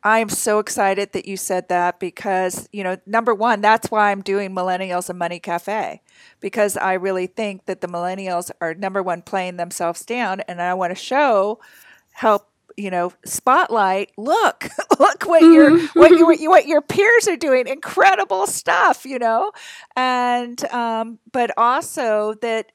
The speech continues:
Speaker 1: you know, start using your voice. You are here. That I really believe the millennials are here to shift, um, you know, humanity and, you know, create, create this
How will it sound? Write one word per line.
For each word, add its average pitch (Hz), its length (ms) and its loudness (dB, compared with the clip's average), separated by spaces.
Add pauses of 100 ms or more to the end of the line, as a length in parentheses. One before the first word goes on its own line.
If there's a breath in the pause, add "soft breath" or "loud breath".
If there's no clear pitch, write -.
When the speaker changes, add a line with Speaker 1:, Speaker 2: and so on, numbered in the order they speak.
Speaker 1:
you 214 120 -14
know, 202 160 -4
start 262 480 -12
using 220 400 -14
your 202 120 -8
voice. 208 640 -14
You 240 240 -12
are 196 160 -6
here. 214 680 -8 (480 soft breath)
That 214 180 -8
I 233 140 0
really 247 260 -4
believe 208 300 -2
the 202 80 -8
millennials 196 520 -8
are 190 80 -8
here 180 280 -10
to - 200 -18
shift, - 400 -8 (640)
um, 156 480 -6 (220)
you 180 100 -12
know, 160 160 -8
humanity 156 800 -12
and, 160 320 -10 (100)
you 175 120 -14
know, 165 120 -8
create, 170 600 -8 (100)
create 175 440 -8 (300)
this - 300 -8